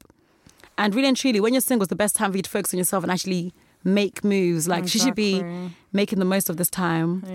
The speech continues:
Speaker 1: But it
Speaker 2: Yeah.
Speaker 1: can, do you know what? I always ask myself, am I saying this because right now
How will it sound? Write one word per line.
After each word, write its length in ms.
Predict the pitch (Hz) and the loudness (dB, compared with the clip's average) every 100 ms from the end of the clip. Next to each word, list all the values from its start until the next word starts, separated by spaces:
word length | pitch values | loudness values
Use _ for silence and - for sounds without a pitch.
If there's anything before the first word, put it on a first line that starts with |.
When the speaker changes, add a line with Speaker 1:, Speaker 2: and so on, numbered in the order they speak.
| 175 | -4
Speaker 1:
But 120 | - | -2
it 40 | 240 | 0
Speaker 2:
Yeah. 40 | |
Speaker 1:
can, 260 | 254 311 262 - - - | 2 2 0 -6 -14 -2
do 100 | 277 | 2
you 20 | |
know 80 | 339 | 2
what? 160 | 277 - _ - | 2 -2 _ -4
I 100 | 240 | -2
always 360 | - 311 262 - | 0 0 0 -2
ask 160 | 226 214 | -4 -2
myself, 320 | 190 170 151 - | -4 -4 -4 -2
am 100 | 233 | 0
I 80 | 269 | 0
saying 320 | - 302 240 | 2 2 2
this 140 | 202 | 0
because 300 | 170 208 190 | -2 -2 -2
right 200 | 185 196 | 0 0
now 400 | 196 175 175 175 | 2 2 2 -2